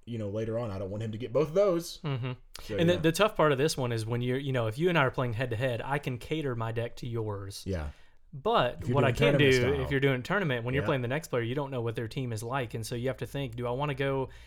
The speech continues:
Speaker 2: like what John was saying, focus on, like, those different types of characters that you're playing against? Do you wanna have a, a heavy defensive team? Do you wanna have a more balanced team or, or, you know, a heavy, heavy hitting team, fast team? There's lots of different
Speaker 1: I mean, you could
Speaker 2: directions.
Speaker 1: totally say, "I don't care what they score. I'm just gonna score
Speaker 2: Mm.
Speaker 1: more."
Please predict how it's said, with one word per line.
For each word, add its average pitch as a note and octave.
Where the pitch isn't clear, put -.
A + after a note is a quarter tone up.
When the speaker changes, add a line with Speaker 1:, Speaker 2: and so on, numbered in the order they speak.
Speaker 2:
like D3+
what C#3
John D3
was C3
saying, B2
focus C3
on, A#2+
like, A2+
those A2
different A#2+
types F3
of E3
characters F3
that E3
you're E3
playing D#3+
against? D#3+
Do C#3
you D3
wanna C#3
have A#2+
a, A#2
a A2
heavy B2
defensive E3
team? D#3+
Do C3+
you B2+
wanna B2
have B2
a A#2+
more A#2
balanced C#3+
team D3
or, A2+
or, A2
you C3+
know, A2+
a G#2+
heavy, A#2+
heavy B2
hitting F#3
team, F#3
fast D#3
team? E3+
There's C#3
lots D3+
of B2+
different B2+
Speaker 1:
I -
mean, D#3+
you F#3+
could C#4
Speaker 2:
directions. C#3+
Speaker 1:
totally E3+
say, C3
"I C3+
don't D3
care C#3
what C#3+
they C#3+
score. D#3+
I'm B2+
just C#3
gonna G#2+
score A#2+
Speaker 2:
Mm. C3
Speaker 1:
more." C3+